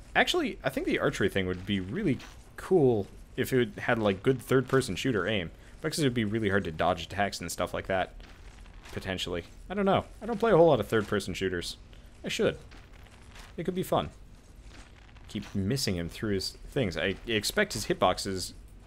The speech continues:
you know, keep expecting his hitbox to expand past his actual body. That's not h-, how it works in this game, and I'm kinda glad that's not how it works because, well, then it would just be cheap and cheesy. Speaking of cheap and cheesy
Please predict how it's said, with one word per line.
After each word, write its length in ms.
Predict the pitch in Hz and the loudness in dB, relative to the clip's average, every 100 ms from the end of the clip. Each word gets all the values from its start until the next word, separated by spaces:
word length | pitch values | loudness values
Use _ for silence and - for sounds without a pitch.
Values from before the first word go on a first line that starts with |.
| - - | -18 -8
you 160 | 127 113 | 0 2
know, 240 | 101 92 - - - - - - | 4 2 -2 -16 -18 -18 -20 -4
keep 180 | 156 151 | 0 0
expecting 460 | 139 - 151 139 | 0 0 0 2
his 160 | 104 - | 0 0
hitbox 400 | 175 104 92 - | 0 2 2 2
to 80 | 98 | -2
expand 500 | - - 120 110 98 - - - - - - - - | -2 0 2 2 -2 -8 -20 -20 -20 -20 -18 -18 -10
past 360 | - 123 - 104 | 0 2 2 -2
his 100 | 104 | 0
actual 300 | 98 90 87 | 0 -2 0
body. 380 | 110 104 85 - - - - 160 | 2 2 0 -8 -16 -20 -18 -12
That's 120 | - | -4
not 140 | 339 | -2
h-, 220 | 226 202 - | 0 -2 -2
how 200 | - 214 | 2 6
it 60 | 185 | 6
works 240 | 220 202 | 4 2
in 60 | 95 | -2
this 120 | 80 | -2
game, 240 | 92 80 | -4 -4
and 120 | 82 95 | -4 -4
I'm 180 | 95 - - - | -4 -8 -14 0
kinda 220 | 269 269 | 2 4
glad 260 | 196 202 165 | 2 2 4
that's 260 | 185 190 | 2 2
not 180 | 185 151 | 0 4
how 140 | 110 82 | 4 4
it 60 | |
works 220 | 95 139 | 0 -2
because, 460 | - 92 107 107 113 | -4 -6 -6 -6 -8
well, 240 | 117 127 123 - - - - - - - | -6 -6 -6 -12 -20 -20 -20 -20 -16 -4
then 140 | 143 | 2
it 40 | 139 | 2
would 140 | 127 - - | 2 -4 -10
just 180 | - 120 | -8 -4
be 120 | 120 | -2
cheap 260 | 104 143 135 | 0 0 0
and 80 | 95 | -2
cheesy. 340 | 123 87 76 - - - - - - | -2 -2 -6 -12 -16 -18 -18 -18 -18
Speaking 320 | - 233 135 | -6 -2 0
of 100 | 92 | 0
cheap 180 | - 110 | -2 -4
and 100 | 85 | -2
cheesy 320 | 131 95 78 | -2 0 -2